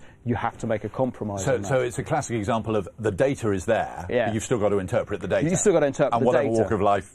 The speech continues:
Speaker 2: we're in, you've still got to work out what it means.
Speaker 1: Exactly, and you've got to watch that horse, and you've got to work with it. And you might spend,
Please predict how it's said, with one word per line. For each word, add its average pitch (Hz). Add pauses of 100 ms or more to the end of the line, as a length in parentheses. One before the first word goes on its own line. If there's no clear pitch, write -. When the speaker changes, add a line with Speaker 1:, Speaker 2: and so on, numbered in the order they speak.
(120)
Speaker 2:
we're 107
in, 92
you've 98
still 123
got 104
to 98 (100)
work 113
out 104
what 101
it 98
means. 104
Speaker 1:
Exactly, 127
and 123
you've 120
got 123
to 117
watch 123
that 110
horse, 113
and 110
you've 110
got 113
to 110 (300)
work 131
with 110
it. 117
And 127 (180)
you 143
might 151
spend, 131